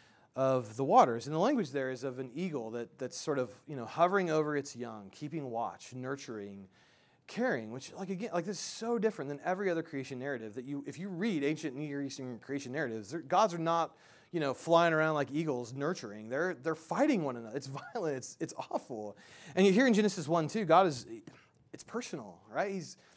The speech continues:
it's like a mother over its young. It's, it's, he's nurturing, he's caring, he's involved. It's, it's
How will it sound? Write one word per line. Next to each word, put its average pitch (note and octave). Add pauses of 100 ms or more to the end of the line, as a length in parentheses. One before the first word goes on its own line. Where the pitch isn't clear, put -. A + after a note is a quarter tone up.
(720)
it's -
like F3+
a F#3
mother F#3+
over F3+
its D#3+
young. F#3
It's, -
it's, D#3+
he's D3+
nurturing, E3+
he's B2
caring, F3
he's C3+
involved. D3
It's, -
it's -